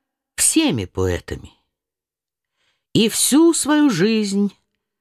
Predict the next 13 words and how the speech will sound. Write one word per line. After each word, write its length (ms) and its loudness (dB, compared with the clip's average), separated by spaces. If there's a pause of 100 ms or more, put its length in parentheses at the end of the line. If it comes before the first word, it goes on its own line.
(280)
они 260 0
так 340 -2
одиноки, 760 -2 (800)
Рильке 800 -2 (420)
о 100 -2
поэтах. 720 -6 (1120)
Трагедия 640 2
пожеланного 960 0
одиночества, 1080 -2 (360)
искусственной 880 2
пропасти 880 0 (240)
между 460 0
тобою 920 0